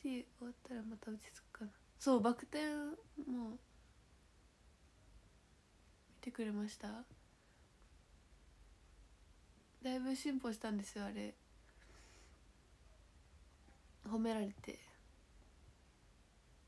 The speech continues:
チャットに。そう、昨日、やっと、ずっとさ、一昨日ぐらいから載せるって言ってたのにさ、気づいたら十時過ぎちゃってるの。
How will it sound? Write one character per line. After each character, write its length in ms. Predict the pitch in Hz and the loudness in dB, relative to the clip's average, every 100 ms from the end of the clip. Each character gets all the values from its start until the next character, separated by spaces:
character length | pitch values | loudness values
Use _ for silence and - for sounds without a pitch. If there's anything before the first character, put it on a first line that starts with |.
| - - - - - - - - - - - - - - - - - - - - - | -20 -20 -20 -20 -20 -20 -20 -20 -20 -20 -20 -20 -20 -20 -20 -20 -20 -20 -20 -18 -8
チ 80 | 214 | -6
ャ 40 | |
ッ 40 | - - | -6 -6
ト 100 | 220 | -2
に。 300 | 220 226 254 - - - - - | 0 -2 -4 -10 -20 -20 -20 -16
そ 240 | - 262 233 | 2 6 6
う、 20 | |
昨 180 | 214 254 | 4 4
日、 60 | 240 233 - - | 6 4 -4 -4
や 140 | - 240 | -2 -2
っ 60 | - | -4
と、 220 | - 294 - - - 427 311 | -2 -2 -4 -8 -8 -6 2
ず 120 | 311 | 4
っ 20 | |
と 200 | - 392 | 10 10
さ、 240 | 381 302 | 12 6
一 140 | 247 269 | 6 8
昨 260 | 370 415 | 8 10
日 100 | 427 415 | 12 12
ぐ 80 | |
ら 140 | 427 330 | 12 10
い 40 | |
か 220 | - 247 | 10 8
ら 40 | 214 | 8
載 140 | 208 | 8
せ 140 | 214 240 | 6 4
る 80 | |
っ 20 | 254 | 4
て 60 | - | 4
言 100 | 202 | 4
っ 40 | |
て 80 | - | 4
た 120 | - | 0
の 100 | 190 185 | 2 2
に 140 | 196 | -2
さ、 160 | - 247 - - - | -4 -10 -8 -12 8
気 120 | 370 | 10
づ 60 | 370 | 10
い 20 | 466 480 | 10 10
た 80 | |
ら 140 | 269 262 | 8 10
十 200 | 349 339 | 12 12
時 80 | 311 | 10
過 80 | 359 | 10
ぎ 140 | 294 | 10
ち 80 | 269 | 8
ゃ 40 | 240 | 4
っ 40 | |
て 120 | 247 | 6
る 140 | 233 226 | 4 4
の。 180 | 220 | 0